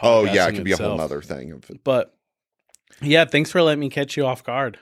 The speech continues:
Speaker 1: Oh, okay, yeah, I, 'cause I had no idea what we were gonna podcast about today. I was like, "I'll just, I'll follow your lead. It's all good."
Speaker 2: Yeah, I was like, "Man, it'd be, you know what? Let's go through, let's go through this. Let's get into the nitty-gritty of some
Speaker 1: Yeah,
Speaker 2: of this."
Speaker 1: and we had talked about, we're gonna do some more like this, or,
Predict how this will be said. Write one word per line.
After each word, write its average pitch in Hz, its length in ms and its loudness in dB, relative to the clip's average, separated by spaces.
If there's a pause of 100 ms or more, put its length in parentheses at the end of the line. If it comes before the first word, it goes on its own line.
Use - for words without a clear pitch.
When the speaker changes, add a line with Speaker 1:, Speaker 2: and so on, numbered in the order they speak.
(120)
Speaker 1:
Oh, 123 240 4
okay, 143 200 0
yeah, 131 260 2
I, 110 100 4
'cause 120 160 -2
I 120 100 4
had 131 180 0
no 98 160 2
idea 98 240 2
what 87 80 4
we 85 60 2
were 85 60 -2
gonna 85 120 4
podcast 85 500 0
about 78 220 0
today. 76 180 0
I 73 60 0
was 87 160 0
like, 90 160 2
"I'll 101 100 6
just, 123 240 -4
I'll 95 140 4
follow 123 300 4
your 90 280 0
lead. 85 240 0
It's 101 140 -2
all 92 120 4
good." 92 300 2
Speaker 2:
Yeah, 123 340 2
I 110 60 0
was 123 140 -4
like, 120 200 -4
"Man, 139 240 0
it'd 143 120 2
be, 175 200 -2
you 175 120 2
know 190 120 4
what? 202 200 -2
Let's 175 180 0
go 214 160 2
through, 214 240 -6
let's 185 220 0
go 226 160 2
through 226 240 -8
this. 139 240 0
Let's 135 140 -4
get 170 120 2
into 160 240 0
the 151 100 -2
nitty-gritty 143 600 0
of 110 160 -4
some 135 160 -2
Speaker 1:
Yeah, 165 80 4
Speaker 2:
of - 80 -2
this." 135 120 4
Speaker 1:
and 135 100 -4
we 185 100 2
had 196 140 2
talked 165 240 0
about, 117 180 4
we're 127 100 0
gonna 170 180 2
do 135 120 -4
some 123 220 -4
more 104 180 2
like 92 240 2
this, 87 220 -2
or, 87 80 -2